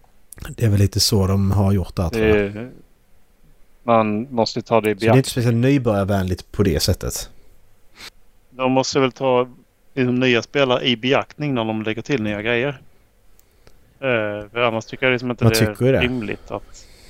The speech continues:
Speaker 2: nej, men då lägger vi till en ny grej som är bättre än tidigare. Nej, men det är bara, du måste upp i maxlevel,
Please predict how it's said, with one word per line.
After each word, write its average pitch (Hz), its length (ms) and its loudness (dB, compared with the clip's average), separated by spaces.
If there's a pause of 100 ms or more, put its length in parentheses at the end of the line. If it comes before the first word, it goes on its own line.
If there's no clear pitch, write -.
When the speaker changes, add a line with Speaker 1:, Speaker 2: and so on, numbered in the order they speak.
(360)
Speaker 2:
nej, 135 120 2
men 143 140 -2
då 120 60 -2
lägger 117 200 4
vi 135 80 -6
till 147 240 4
en 131 80 -2
ny 127 160 -2
grej 120 260 2
som 117 180 -12
är 113 120 -2
bättre 107 480 -2
än 101 100 -4
tidigare. 101 580 0 (240)
Nej, 123 160 0
men 131 220 0
det 127 100 2
är 123 220 2
bara, 123 280 0
du 131 60 -2
måste 127 280 -2
upp - 180 -6
i 123 140 2
maxlevel, 95 560 -2